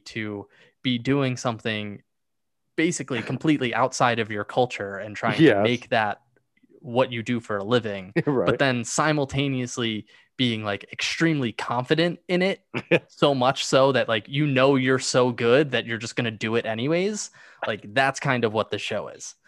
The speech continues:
Speaker 1: Um,
Speaker 2: Okay.
Speaker 1: and it's very funny. So I, I liked it. I think if you give, like, the first couple episodes a shot,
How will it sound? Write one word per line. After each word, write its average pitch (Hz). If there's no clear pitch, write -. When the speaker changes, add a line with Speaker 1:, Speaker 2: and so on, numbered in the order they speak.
Speaker 1:
Um, 113
Speaker 2:
Okay. 143
Speaker 1:
and 196
it's 185
very 185
funny. 107
So 123
I, 160
I 165
liked 151
it. 131
I 123
think 160
if 147
you 143
give, 135
like, 120
the 127
first 131
couple 131
episodes 117
a -
shot, 107